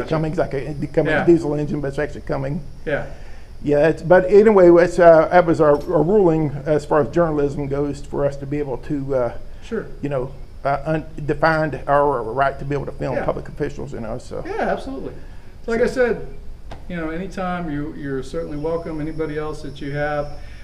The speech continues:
Speaker 2: Mm-hmm.
Speaker 1: um, just, uh, come, let 'em know that you want a tour.
Speaker 2: Mm-hmm.
Speaker 1: I'll gladly give you a tour.
Speaker 2: Okay,
Speaker 1: There's
Speaker 2: okay.
Speaker 1: nothing here that's
Speaker 2: Yeah, yeah.
Speaker 1: special.
Speaker 2: Yeah, yeah.
Speaker 1: I mean, it's interesting. It's very
Speaker 2: Yeah.
Speaker 1: interesting what we do.
Speaker 2: Yeah.
Speaker 1: I love it.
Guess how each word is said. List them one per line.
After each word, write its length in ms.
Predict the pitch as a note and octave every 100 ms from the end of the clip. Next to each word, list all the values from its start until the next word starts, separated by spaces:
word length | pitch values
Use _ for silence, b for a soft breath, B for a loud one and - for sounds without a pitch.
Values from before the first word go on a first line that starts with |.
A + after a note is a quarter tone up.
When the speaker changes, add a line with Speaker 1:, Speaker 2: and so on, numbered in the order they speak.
| B
Speaker 2:
Mm-hmm. 80 | C#3+
Speaker 1:
um, 260 | C3 B2+ C#3
just, 340 | D#3 C#3 -
uh, 200 | D3+ C3+ C3+
come, 320 | F3+ E3 E3
let 140 | D#3 D#3
'em 120 | D#3
know 280 | D#3 D#3 D3+
that 200 | C#3+ -
you 100 | D#3
want 160 | D3+ C#3+
a 40 | C#3+
tour. 380 | F3+ E3+ E3 D#3 - -
Speaker 2:
Mm-hmm. 240 | C3+ C3
Speaker 1:
I'll 240 | C#3+ C#3+ C#3+ - -
gladly 440 | C3+ C#3 C#3 C3+
give 200 | C3 C3
you 80 | B2+
a 120 | A2+
tour. 200 | - G#2+ G#2+ - -
Speaker 2:
Okay, 240 | A#2 C3+ -
Speaker 1:
There's 140 | D#3 C#3+
Speaker 2:
okay. 80 |
Speaker 1:
nothing 300 | D3 C#3+ C#3+
here 300 | C#3+ C#3+ C#3+
that's 380 | C3 B2 - - - - - - - - -
Speaker 2:
Yeah, 200 | - A2+ -
yeah. 120 | - C#3 - - - -
Speaker 1:
special. 460 | - - C#3 C#3+ - -
Speaker 2:
Yeah, 240 | - C3+ -
yeah. 160 | - C3 - - -
Speaker 1:
I 40 | D#4+
mean, 120 | C4
it's 120 | -
interesting. 520 | E4 C4 - F#3+ G3+ -
It's 100 | F#3
very 200 | F3 A#3
Speaker 2:
Yeah. 60 | G3
Speaker 1:
interesting 340 | A3+ C#3+ D3
what 100 | C#3+
we 80 | C#3
do. 380 | C3+ C#3 C3+ C3+ - - - - -
Speaker 2:
Yeah. 120 | C3
Speaker 1:
I 20 | C3+
love 260 | C#3+ C#3+
it. 80 | C3+